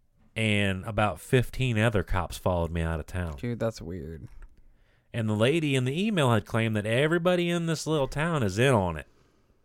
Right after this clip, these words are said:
Speaker 1: Everybody's a part of this shit.
Speaker 2: Yeah, like, this whole wide, uh, conspiracy.
Speaker 1: Yeah.
Speaker 2: Town-wide, maybe bigger.
Speaker 1: It, absolutely. Because if, and what's fucked up is the lady that emailed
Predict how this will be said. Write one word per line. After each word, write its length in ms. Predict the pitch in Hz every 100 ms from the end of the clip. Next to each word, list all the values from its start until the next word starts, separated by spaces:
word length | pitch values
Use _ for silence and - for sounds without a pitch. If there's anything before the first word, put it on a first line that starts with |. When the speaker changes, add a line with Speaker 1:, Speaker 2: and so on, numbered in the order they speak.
| _ _ _ _ _ _ _
Speaker 1:
Everybody's 560 | 104 113 139 139 143 123
a 40 |
part 300 | 117 135 139
of 80 | 113
this 140 | 87 78
shit. 340 | - 80 76 _
Speaker 2:
Yeah, 120 | 147
like, 120 | 131 120
this 260 | 113 113
whole 260 | 147 139 127
wide, 580 | 123 123 123 123 123 120
uh, 600 | - 123 120 110 104 -
conspiracy. 800 | - 123 - 127 123 - 78 107 - -
Speaker 1:
Yeah. 260 | 117 104 - - _ _ - - -
Speaker 2:
Town-wide, 600 | - 160 143 135 131 127
maybe 360 | 131 160 156 135
bigger. 520 | 139 135 120 78 - - - -
Speaker 1:
It, 200 | 113 110 - 92 85
absolutely. 760 | 120 104 101 113 127 87 80 82 107
Because 340 | 101 113 95
if, 340 | 101 120 104 - _ _ - - _ _ _ -
and 120 | 117
what's 200 | 123 117
fucked 340 | - 131 135 143
up 220 | 156 -
is 220 | 104 87
the 120 | 98
lady 300 | 110 127 147
that 160 | 123 113
emailed 640 | 165 170 101 87 87 92